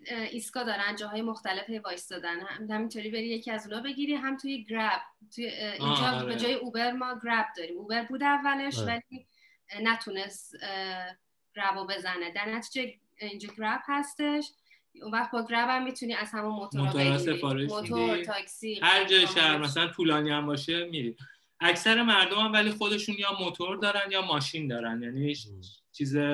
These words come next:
Speaker 2: حمل و نقل شخصی استفاده می‌کنن بیشتر.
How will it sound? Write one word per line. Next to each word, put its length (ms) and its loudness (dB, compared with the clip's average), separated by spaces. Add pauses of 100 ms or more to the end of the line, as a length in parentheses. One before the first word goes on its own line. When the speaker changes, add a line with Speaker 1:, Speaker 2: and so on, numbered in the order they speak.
(340)
Speaker 2:
حمل 260 2
و 60 0
نقل 200 -2
شخصی 540 2
استفاده 580 -4
می‌کنن 500 -12
بیشتر. 360 -10